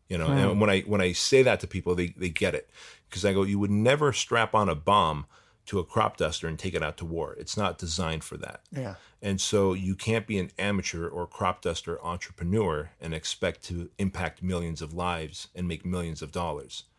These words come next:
Speaker 1: 'Cause to me, I used to have a bad relationship with money. Now I can talk about money as a tool.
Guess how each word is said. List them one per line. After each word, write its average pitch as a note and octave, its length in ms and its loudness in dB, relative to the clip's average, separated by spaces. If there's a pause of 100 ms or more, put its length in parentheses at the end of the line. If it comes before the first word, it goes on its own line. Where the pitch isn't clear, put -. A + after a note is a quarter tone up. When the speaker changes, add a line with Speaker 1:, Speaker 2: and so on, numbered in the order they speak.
(260)
Speaker 1:
'Cause - 120 -2
to - 100 0
me, G2 280 2 (420)
I F2+ 60 0
used G#2 160 0
to G2+ 40 -2
have G2 120 0
a F2 40 -2
bad F2 200 2
relationship E2+ 540 -2
with E2 120 -10
money. F#2+ 380 -2
Now F#2 160 0
I F#2+ 40 -2
can F2+ 120 -6
talk F2 240 -6
about E2 200 -6
money F2 280 -4
as D#2 120 -6
a D2+ 80 -8
tool. - 460 -8